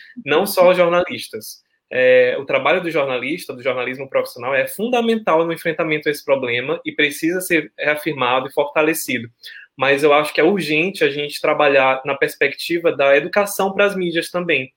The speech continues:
de, é, é, munir as pessoas de, com ferramentas pra que elas possam se proteger, pra que elas possam se proteger dessas campanhas de des-, de desinformação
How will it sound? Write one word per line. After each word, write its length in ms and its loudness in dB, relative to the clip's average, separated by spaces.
de, 600 -2
é, 380 4
é, 60 0
munir 360 2
as 100 0
pessoas 520 0
de, 60 -14
com 180 -6
ferramentas 920 -2
pra 100 2
que 120 0
elas 180 4
possam 260 4
se 160 -4
proteger, 680 2
pra 140 0
que 80 2
elas 160 2
possam 300 0
se 100 -14
proteger 460 2
dessas 260 0
campanhas 460 -2
de 100 -10
des-, 260 0
de 300 -10
desinformação 880 -2